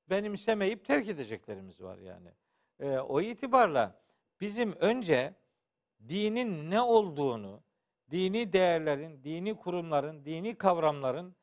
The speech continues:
nelerden oluştuğunu doğru belirlemek gibi bir ödevimiz, bir görevimiz var.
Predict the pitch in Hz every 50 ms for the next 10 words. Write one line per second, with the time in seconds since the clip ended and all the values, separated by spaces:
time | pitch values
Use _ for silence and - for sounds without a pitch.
0 | _ _ _ _ _ _ 113 120 143 160 170 185 190 196 185 185 226 226 202 175
1 | 165 165 156 131 - _ 165 165 180 185 185 165 117 107 117 139 151 151 139 135
2 | 160 214 202 190 175 151 147 147 139 135 135 135 147 139 - _ _ 127 120 123
3 | 117 104 120 113 - 120 113 107 117 104 104 110 107 101 90 _ _ _ _ _
4 | _ _ 123 107 120 127 120 117 113 101 104 101 98 90 85 87 87 82 80